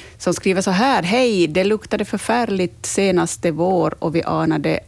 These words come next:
att lukten kom från ett djur som hade dött under huset i Torpagrunden. Stanken luktade som rutten fisk. Vi undrar om det är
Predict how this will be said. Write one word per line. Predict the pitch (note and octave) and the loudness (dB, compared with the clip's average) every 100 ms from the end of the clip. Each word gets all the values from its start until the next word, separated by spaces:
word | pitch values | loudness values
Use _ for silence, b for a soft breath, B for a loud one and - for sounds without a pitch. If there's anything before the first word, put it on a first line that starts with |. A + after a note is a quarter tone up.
| - | -8
att | D#3 - - - | -8 -8 -4 0
lukten | F#3 C#4+ - F3 E3 | 0 0 -2 0 0
kom | D#3+ D#3 | 0 0
från | F3 | 0
ett | F#3+ E3+ - | 0 -2 0
djur | C4+ A#3+ | 2 2
som | E3 E3+ E3+ | 0 -2 -2
hade | E3 E3 | 0 0
dött | D#3 G3 - - - - | 0 -2 -4 -10 -16 -12
under | F4 E3 D3+ | -2 0 0
huset | D3+ F3 D#3+ D3+ D#3 | 0 0 0 -2 -4
i | |
Torpagrunden. | D#3+ E3 - D#3+ D#3 D#3+ D3 D3 D3+ B B | -2 -2 -2 -2 0 2 2 0 -4 B B
Stanken | - - E3+ E3+ E3 | -8 0 0 2 2
luktade | E3 E3 E3 D#3+ | 2 0 -2 -2
som | D#3+ D#3+ | 0 0
rutten | E3 D#3+ E3+ E3 | 0 -2 -2 0
fisk. | A#3+ C#4 - | 0 -2 -2
Vi | F#3 G#3+ | -2 0
undrar | A3+ G#3+ G3+ - | 2 2 0 0
om | F#3 F3+ | 0 2
det | F3 F3 - | 0 0 0
är | E3+ | 0